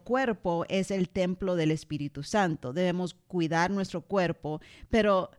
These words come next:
Ahí está la tentación. Muchos cristianos caen en eso de la glotonía, ¿no?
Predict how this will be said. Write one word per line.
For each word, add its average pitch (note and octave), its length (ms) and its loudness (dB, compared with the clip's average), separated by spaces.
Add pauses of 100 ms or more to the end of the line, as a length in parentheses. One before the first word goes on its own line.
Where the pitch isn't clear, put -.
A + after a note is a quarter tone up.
(380)
Ahí F#3+ 380 0
está F#3 320 -2
la G3 120 -2
tentación. F#3 720 -4
Muchos F#3+ 320 -4
cristianos G3+ 680 -2
caen G3 380 -2
en F3 140 -4
eso G3 400 -4
de E3+ 340 0 (220)
la G3+ 160 2
glotonía, B3 600 0
¿no? G3+ 300 -6